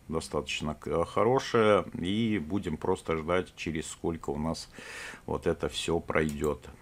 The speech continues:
Тем более мы можем посмотреть, мы можем посмотреть, э, поиграться тут с этим, со счётчиком.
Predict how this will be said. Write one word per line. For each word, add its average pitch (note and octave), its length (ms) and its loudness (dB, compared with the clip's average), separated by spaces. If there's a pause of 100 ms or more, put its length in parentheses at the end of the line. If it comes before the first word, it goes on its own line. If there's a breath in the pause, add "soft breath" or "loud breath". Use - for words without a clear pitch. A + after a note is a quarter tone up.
(180)
Тем D2+ 200 -4
более D2 260 0
мы D#2 160 0
можем D#2+ 320 -2
посмотреть, C3 840 -2 (880 loud breath)
мы D#2 100 -2
можем E2 360 -2
посмотреть, B2 960 -2
э, D2+ 300 2
поиграться D#2+ 640 2
тут - 260 -6 (220)
с - 200 -12
этим, D2 360 -4 (1120)
со F#2+ 200 2
счётчиком. G2+ 760 0